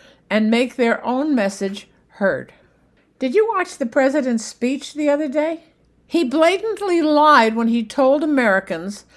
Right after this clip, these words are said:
that the Republicans' main goals were to raise taxes and to lower the standard of living on the middle class and the poor. The Democrats have been guilty for a long time of what we call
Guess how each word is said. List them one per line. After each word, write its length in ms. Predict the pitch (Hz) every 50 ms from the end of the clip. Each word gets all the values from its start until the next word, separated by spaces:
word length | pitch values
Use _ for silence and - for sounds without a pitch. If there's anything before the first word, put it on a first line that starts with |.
| - - - _ _ -
that 220 | 247 240 226 214
the 80 | 226 214
Republicans' 840 | 226 226 214 220 - 311 311 320 349 349 - - 330 302 277 233 233
main 500 | 233 240 269 277 320 359 381 392 381 294
goals 640 | 330 320 302 247 196 180 170 180 196 202 - - _ _ - _ _ -
were 240 | 202 214 262 254
to 180 | 247 - 240 220
raise 520 | 208 202 220 254 254 302 349 381 359 -
taxes 760 | - - 339 349 302 269 - - - - - 185 202 226 - - _ _ _ _ -
and 180 | 190 202 202
to 120 | - 220 208
lower 540 | 214 214 233 247 262 294 302 320 330 320 - _ -
the 80 | 202 202
standard 560 | - - - 226 233 240 247 240 254 254 247
of 100 | 247 233
living 400 | 226 220 208 196 196 202 202 202
on 200 | - - 180 175
the 60 | 170
middle 280 | 196 208 226 277 311 285
class 560 | - 277 226 202 196 202 202 202 - - - _ _ _ _ _ _ _ _ -
and 200 | - 214 208 214
the 40 | 220
poor. 440 | 214 - - 214 190 156 131 127 - _ _ _ _ _ _ _ _ _ _ _ _ _ _ _ _ _ _ _ _ _ _ _ _ _ - - - - -
The 100 | - 294
Democrats 720 | 233 220 311 330 415 440 480 466 - - 359 330 330 330 -
have 280 | 311 302 294 269 240
been 240 | 220 254 240 240 214
guilty 400 | 208 269 320 349 254 - 190 160
for 220 | 156 - 202 190 190
a 100 | 196 196
long 400 | 208 226 240 277 330 370 359 -
time 340 | - 294 240 208 214 214
of 120 | 208 202 208
what 240 | 220 220 202 - -
we 180 | 262 302 302
call 560 | 302 - - 302 269 214 185 185 196 202 -